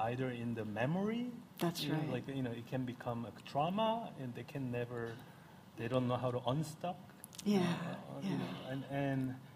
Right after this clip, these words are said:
Speaker 1: how to be unstuck, and then, or, um, caught in the, some kind of, you know, thinking, thoughts. You know, this is the way you should, supposed to do,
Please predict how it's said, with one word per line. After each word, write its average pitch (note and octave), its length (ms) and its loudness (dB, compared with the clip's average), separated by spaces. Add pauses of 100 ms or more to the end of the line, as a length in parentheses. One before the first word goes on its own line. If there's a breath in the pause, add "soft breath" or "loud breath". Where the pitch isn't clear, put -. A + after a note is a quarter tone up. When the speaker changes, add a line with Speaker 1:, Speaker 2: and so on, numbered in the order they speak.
(640 loud breath)
Speaker 1:
how C#3 220 -2
to C3 80 0
be B2 140 -2
unstuck, B2 360 -2
and C3+ 180 6
then, C3+ 460 6
or, C#3+ 540 8
um, C3 440 4 (300)
caught D#3 340 0
in C3 160 2
the, A#2+ 280 0
some C#3 320 -8
kind C3 180 -4
of, A2 80 -6 (260)
you C3+ 120 -2
know, A2 60 -4 (100)
thinking, G#3+ 580 0 (140)
thoughts. F#3+ 440 6
You C3+ 120 -2
know, B2+ 160 -2
this C#3 180 -4
is C3+ 140 -6
the B2 100 -2
way B2 220 0
you B2 100 -2
should, A#2+ 240 -8
supposed D3 460 -6
to D#3+ 80 0
do, G3 320 0